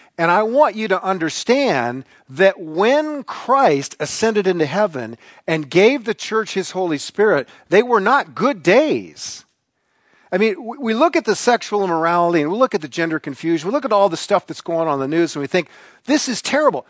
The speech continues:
And I, I'm not advocating it. I'm not, I'm not a proponent for it. I'm not applauding and saying, "Ooh, look, it's so good now." No, no.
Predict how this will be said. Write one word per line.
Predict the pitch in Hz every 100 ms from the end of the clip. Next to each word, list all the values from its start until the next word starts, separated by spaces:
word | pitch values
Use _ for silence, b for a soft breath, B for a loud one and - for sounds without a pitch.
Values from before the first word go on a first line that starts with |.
| b b -
And | 254
I, | 254 -
I'm | 196
not | 226 277 226
advocating | 208 170 - 151 127 110
it. | 104
I'm | 147
not, | 190 208 190
I'm | 175 185
not | 202 202
a | 170
proponent | - 156 - 190 190 160
for | - 170
it. | 135
I'm |
not | 170 208
applauding | 190 - 190 190 170
and | 147
saying, | - 226
"Ooh, | 277 285 277
look, | 240 277 277 -
it's | 208 -
so | - 254
good | 214 185 262 233
now." | 202 170 113 b b
No, | 202 165 92 _ _ _
no. | 170 160 104